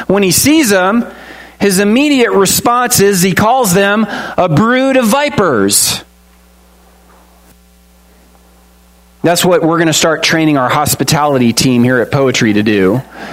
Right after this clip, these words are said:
When people walk up to the front door, we're just gonna say, "You brood of vipers!"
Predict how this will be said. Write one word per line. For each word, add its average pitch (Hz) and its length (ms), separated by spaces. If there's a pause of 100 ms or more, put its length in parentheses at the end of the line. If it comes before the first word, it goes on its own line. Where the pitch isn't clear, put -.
(140)
When 135 140
people 156 320
walk 156 280
up 165 120
to 160 100
the 135 100
front 143 300
door, 151 240
we're 151 180
just 151 200
gonna 156 220
say, 151 260
"You 359 260
brood 415 320
of - 120
vipers!" 302 840